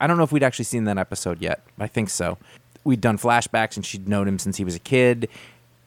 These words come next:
And it just, like, if you'd have told me, like, "Hey, in this episode, Missus Landingham's gonna die,"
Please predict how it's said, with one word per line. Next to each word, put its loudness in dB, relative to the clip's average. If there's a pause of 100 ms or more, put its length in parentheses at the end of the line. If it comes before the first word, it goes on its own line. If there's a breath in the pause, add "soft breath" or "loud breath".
(640)
And 0
it -2
just, 0
like, 0
if -4
you'd 2
have 0
told 4
me, 0
like, 2
"Hey, 0
in 2
this -2
episode, -4
Missus -4
Landingham's -2
gonna -6
die," -6